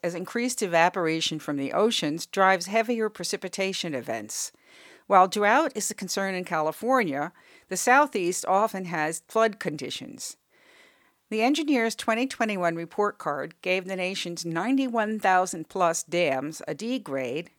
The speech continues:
just as they had received in each of its assessments since the first one was issued in nineteen ninety-eight. Drawing upon the latest data from the Association of State Dam Safety Officials,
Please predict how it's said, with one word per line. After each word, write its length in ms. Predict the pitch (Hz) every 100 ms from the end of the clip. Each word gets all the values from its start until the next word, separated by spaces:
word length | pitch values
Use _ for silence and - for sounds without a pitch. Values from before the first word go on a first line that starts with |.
| -
just 320 | 233 277 -
as 80 | 254
they 140 | 196
had 260 | 196 175 165
received 560 | 165 - 185 160 156
in 180 | - -
each 260 | - 214 -
of 80 | 180
its 240 | 175 - -
assessments 680 | 156 - 185 - 160 139 -
since 320 | - 180 -
the 80 | 160
first 340 | - 226 240
one 100 | 180
was 200 | 160 156 -
issued 500 | 160 - 147 156 190
in 160 | - 156
nineteen 400 | 151 156 170 160
ninety-eight. 760 | 143 139 139 151 139 - - - _ _ - _ _ _ _
Drawing 320 | 233 262 330
upon 300 | 349 269 233
the 80 | 202
latest 480 | 175 220 269 294 -
data 340 | 185 160 156
from 220 | - 165
the 100 | 156
Association 680 | 156 - 185 196 202 202 220
of 160 | - 147
State 400 | - 175 185 -
Dam 260 | 180 170 175
Safety 500 | - 185 196 - 160
Officials, 720 | - 190 202 - 127 -